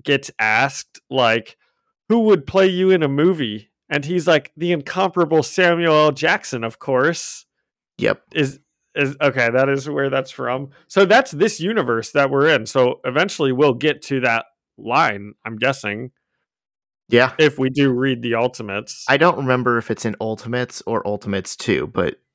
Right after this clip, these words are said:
Speaker 2: one
Speaker 1: Okay.
Speaker 2: of those events has him saying that.
Speaker 1: Um,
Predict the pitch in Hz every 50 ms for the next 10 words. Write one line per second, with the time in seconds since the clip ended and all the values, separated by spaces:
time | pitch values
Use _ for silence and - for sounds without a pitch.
0 | _ _ _ _ _ _ _ _ - 120 110 107 110 113 113 117 113 117 113 104
1 | 107 107 104 101 98 95 - - - _ - 113 107 95 - 95 92 87 92 92
2 | - - - - - _ _ _ _ _ _ _ _ _ _ _ _ _ - -
3 | - 117 110 104 - - 98 95 - - 85 60 52 90 92 - - - - -
4 | _ _ _ _ _ _ - - _ _ _ _ _ 170 160 160 156 147 147 143
5 | 139 135